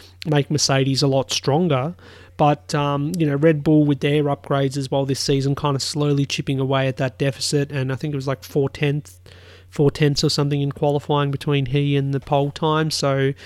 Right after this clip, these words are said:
yeah, you know, Max, I guess, just being the silent achiever this year. You know, if you wanna give him an award, you could give him that one, because he's been racking up the podiums. He's sitting pretty there in third in the Drivers' Championship, and I think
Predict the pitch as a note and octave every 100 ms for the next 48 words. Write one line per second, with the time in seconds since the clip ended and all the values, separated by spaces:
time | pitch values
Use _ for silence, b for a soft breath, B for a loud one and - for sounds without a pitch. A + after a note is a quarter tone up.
0 | B B B D#3 C3+ C3 C#3 C#3+ D#3 D3+
1 | - - - - C#3+ C3+ - - - -
2 | D3+ C3 C3 - C3+ C3+ C#3 C3 - C3+
3 | E3 E3 C#3 - C3 B2 A#2+ - C3 C3+
4 | D3 C3+ C3 C3 C3+ C3+ B2+ B2+ - -
5 | - - - - - C#3 B2+ B2+ C#3+ C#3+
6 | C3+ C#3 - C#3 C3+ C3 D3 D3+ F3 G#3+
7 | C#3 B2 B2+ A#2+ - B B B B C#3+
8 | A#2+ C3+ C3 C3+ - C#3 B2+ - D#3 D3+
9 | D3+ D3+ D#3 D3 C3 - C#3 B2 A#2 C#3+
10 | C3+ C3+ C3+ C3 B2+ C3+ C3 C3 B2+ C3
11 | B2+ C#3 C#3 C#3+ D3 - C#3+ D#3 D#3 D3+
12 | C#3+ C#3 C#3+ - C#3+ C3